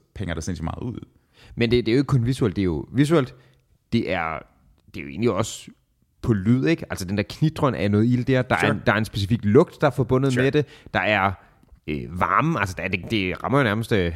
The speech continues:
Speaker 1: Men
Speaker 2: alle sanserne.
Speaker 1: men det med ilden vil også gå, altså det med gløderne vil også gå netop fra en cigaret eller, eller
Speaker 2: Ja.
Speaker 1: øhm, hvor der ikke nødvendigvis er de andre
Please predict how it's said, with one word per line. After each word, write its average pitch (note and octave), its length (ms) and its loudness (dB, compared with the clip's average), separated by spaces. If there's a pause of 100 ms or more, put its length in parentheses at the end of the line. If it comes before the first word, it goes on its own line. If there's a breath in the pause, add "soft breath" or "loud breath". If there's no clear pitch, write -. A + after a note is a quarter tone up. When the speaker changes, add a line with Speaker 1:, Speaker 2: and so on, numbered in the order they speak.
(120)
Speaker 1:
Men G#2+ 80 -2
Speaker 2:
alle A#2 160 2
sanserne. A#2+ 320 -2
Speaker 1:
men F#2 160 -6
det F#2 100 -4
med F#2 120 -6
ilden E2+ 300 -6
vil C#2 140 -6
også D2+ 180 -6
gå, C#2 260 -8
altså D#2+ 200 -4
det D2+ 140 -4
med E2 100 -4
gløderne E2+ 280 0
vil C2+ 100 -6
også C2 120 -8
gå C2+ 160 -8 (180)
netop D2+ 260 -6
fra - 80 -12
en - 60 -12
cigaret G1+ 380 -6
eller, G1+ 120 -14 (220)
eller G2 180 2 (280)
Speaker 2:
Ja. E2 100 -6
Speaker 1:
øhm, C#2 440 -8
hvor E2+ 200 -2
der D2+ 100 0
ikke F2 160 -4
nødvendigvis D#2+ 460 -4
er - 40 -6
de A1+ 160 -10
andre D#2 220 -4